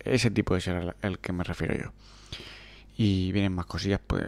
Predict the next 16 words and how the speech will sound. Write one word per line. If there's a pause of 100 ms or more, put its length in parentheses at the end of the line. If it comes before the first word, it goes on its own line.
yo
qué
sé,
puede
venir
unos
alicates, (480)
unas
tijeras. (720)
Eh,
aquí
mi
amiga
Lusilda (140)
me
regaló